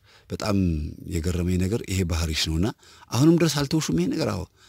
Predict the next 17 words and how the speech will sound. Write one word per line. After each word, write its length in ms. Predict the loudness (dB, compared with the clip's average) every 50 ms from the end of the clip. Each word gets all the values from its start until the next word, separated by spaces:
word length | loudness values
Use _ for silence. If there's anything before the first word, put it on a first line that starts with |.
| -20 _ _ _
«ኧረ 140 | -6 -4 -2
አልገባሽም 580 | 0 -2 0 0 -2 -2 -2 -4 -4 -4 -4 -6
እኮ፣ 140 | -6 -2 0
ልትጠቀሚበት 760 | 0 0 0 -2 -2 -4 -4 -4 -2 0 0 0 0 -2 -4 -6
ይገባሽ 400 | -6 -4 -4 -4 -4 -2 -2 -2
ነበር። 220 | -2 -2 -4 -4 -2
ይሄ 120 | -2 -2
እኮ 120 | -2 0 -2 -4 -4 -6 -14 -20 -20 _ 6
በሚዲያ 360 | 8 10 10 10 10 10 8 8
ራሱ 180 | 8 4 2 4
መነገር 360 | 4 4 4 4 4 4 2
የሚገባው 480 | 4 2 2 0 0 -2 -2 0 0 0
ነው» 100 | 2 2
ምናምን 240 | 2 2 4 4 4
እያለ 180 | 2 2 0 0
በቃ 160 | -2 -2 -2 -2
ይስ-፣ 180 | -2 -2 -2